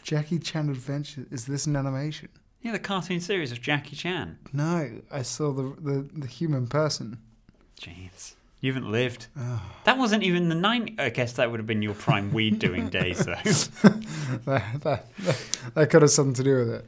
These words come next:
Speaker 2: You've never seen Jackie Chan Adventures?
Speaker 1: No.
Speaker 2: It was, it ran for five series.
Speaker 1: Huh, on
Speaker 2: Did you
Speaker 1: what?
Speaker 2: not watch? On, like, it was on C B B C. Did you not watch kids' T V when you?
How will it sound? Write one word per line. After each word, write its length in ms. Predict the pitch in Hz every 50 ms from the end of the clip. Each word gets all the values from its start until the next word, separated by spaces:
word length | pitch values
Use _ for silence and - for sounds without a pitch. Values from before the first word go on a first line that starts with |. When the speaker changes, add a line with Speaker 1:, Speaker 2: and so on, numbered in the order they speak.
| - - -
Speaker 2:
You've 220 | - - 311 311 320
never 200 | 349 349 311 320
seen 200 | 262 - 254 247
Jackie 240 | 233 240 233 220 226
Chan 200 | - 233 226 220
Adventures? 560 | 220 220 254 247 214 214 - 104 - - 135 131
Speaker 1:
No. 420 | 135 131 131 131 143 160 151 117 117 -
Speaker 2:
It 60 | -
was, 160 | 285 254 -
it 160 | - 220 240 254
ran 220 | 262 262 262 247
for 140 | - - 233
five 520 | 220 - - - - 233 226 226 220 214 220
series. 640 | 220 - 240 233 214 151 107 - - - - - - - - -
Speaker 1:
Huh, 200 | 185 165 127 113 - - - -
on 60 | 151
Speaker 2:
Did 120 | 143 147 156
you 80 | -
Speaker 1:
what? 100 | - 392
Speaker 2:
not 200 | 403 415 370 - 262
watch? 420 | 277 285 - - - - - - _ _ _ _ _ - - _ _ -
On, 280 | 226 233 240 214 220 - - - -
like, 220 | 233 247 240 220 -
it 80 | - 233
was 120 | 233 220
on 120 | 262 240
C 280 | 214 - - - 240 220
B 140 | 214 226 226
B 120 | 208 220 208
C. 300 | 214 - - 262 240 151
Did 180 | 104 110 123 143
you 60 | 180
not 140 | 214 240 226
watch 200 | 226 214 202 -
kids' 260 | - - - - -
T 140 | - 143 113
V 200 | 98 101 92 90
when 120 | 87 90 92
you? 120 | 98 -